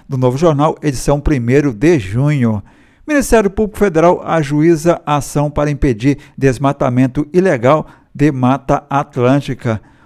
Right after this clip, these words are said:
O Ministério Público Federal ingressou com uma ação civil pública contra a empresa Tamisa para obrigá-la a solicitar anuência prévia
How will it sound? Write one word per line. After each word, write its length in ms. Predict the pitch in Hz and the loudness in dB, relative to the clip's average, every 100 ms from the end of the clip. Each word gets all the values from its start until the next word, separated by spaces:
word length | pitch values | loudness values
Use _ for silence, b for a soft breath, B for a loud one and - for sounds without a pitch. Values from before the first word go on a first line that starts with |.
| b | b
O 60 | 123 | -4
Ministério 420 | 131 - 127 110 | -2 0 0 0
Público 300 | 139 - - | -2 -2 -2
Federal 720 | 127 117 113 113 139 135 - - | 0 2 0 2 0 -2 -10 -6
ingressou 600 | 131 139 139 123 139 123 | -4 0 0 0 -2 -2
com 160 | 127 127 | -2 -2
uma 160 | 135 | -2
ação 260 | 131 - 131 | -2 -2 -2
civil 340 | - 170 151 | 2 2 2
pública 400 | 113 165 156 143 | 2 2 2 -4
contra 520 | 139 147 139 - 139 - B B | -2 0 -2 2 0 -2 B B
a 120 | 131 | -4
empresa 440 | 123 127 127 117 | -2 0 2 0
Tamisa 640 | - 180 143 156 165 139 - b b | -2 -2 2 2 2 0 -4 b b
para 260 | 131 131 - | 0 0 0
obrigá-la 720 | 156 180 135 117 135 147 143 | 0 2 0 0 0 -2 -4
a 140 | 139 139 | -6 -2
solicitar 680 | 156 147 - 139 127 120 - | -2 -2 -4 -2 -2 -2 -4
anuência 680 | 165 180 135 151 170 156 - B - | -4 -2 -2 -2 -2 -4 -6 B -2
prévia 460 | 135 151 127 113 | 0 2 0 -2